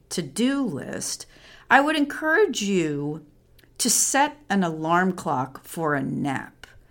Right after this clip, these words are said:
where you allow yourself thirty minutes, forty-five minutes, whatever is acceptable to you, to let go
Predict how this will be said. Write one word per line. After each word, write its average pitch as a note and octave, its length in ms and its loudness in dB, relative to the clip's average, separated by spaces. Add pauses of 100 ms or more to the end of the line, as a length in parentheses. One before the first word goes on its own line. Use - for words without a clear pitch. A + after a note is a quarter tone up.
(340)
where A3+ 120 8
you C4 340 4
allow G#3 720 4
yourself - 1000 -2 (880)
thirty G3 460 2
minutes, F#3 640 0 (320)
forty-five F#3+ 1000 2
minutes, D#3+ 640 -2
whatever C#4 520 4
is F3+ 260 -2
acceptable E3 1120 0
to - 140 -4
you, D3 800 -2 (800)
to F#3 680 0 (160)
let E3 640 2
go F3 680 2